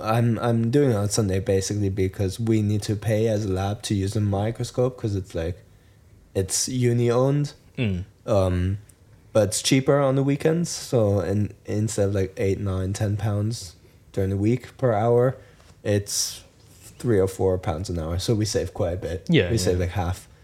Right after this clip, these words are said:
Speaker 1: Um, but then also during, during the week, there's so many people that, like, book it.
Speaker 2: Mm.
Speaker 1: So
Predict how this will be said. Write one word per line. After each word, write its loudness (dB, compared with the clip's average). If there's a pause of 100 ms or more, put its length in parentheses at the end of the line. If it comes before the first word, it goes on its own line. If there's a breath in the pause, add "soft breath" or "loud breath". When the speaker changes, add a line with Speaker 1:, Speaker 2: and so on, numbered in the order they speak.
(340 soft breath)
Speaker 1:
Um, 0 (320 loud breath)
but 2
then 4
also 0
during, 2
during 2
the 2
week, 0
there's 0
so 2
many 2
people 0
that, 0
like, -6
book 0
it. 0 (220)
Speaker 2:
Mm. -2
Speaker 1:
So 2